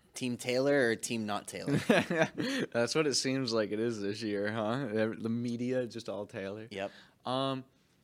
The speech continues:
Speaker 2: here's the thing. I think, uh, San Francisco's really good.
Speaker 1: Yeah.
Speaker 2: I think,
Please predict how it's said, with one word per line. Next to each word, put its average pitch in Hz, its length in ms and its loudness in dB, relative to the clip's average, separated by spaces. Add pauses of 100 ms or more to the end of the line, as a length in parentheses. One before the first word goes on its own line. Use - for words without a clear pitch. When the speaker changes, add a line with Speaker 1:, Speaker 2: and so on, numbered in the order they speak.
(1300)
Speaker 2:
here's 180 240 2
the 175 80 -4
thing. 131 440 2 (840)
I 120 120 4
think, 151 360 4 (460)
uh, 123 560 8 (360)
San 127 320 0
Francisco's 120 840 2
really 104 260 2
good. 92 420 -2 (180)
Speaker 1:
Yeah. 117 280 0 (540)
Speaker 2:
I 117 220 4
think, 139 480 0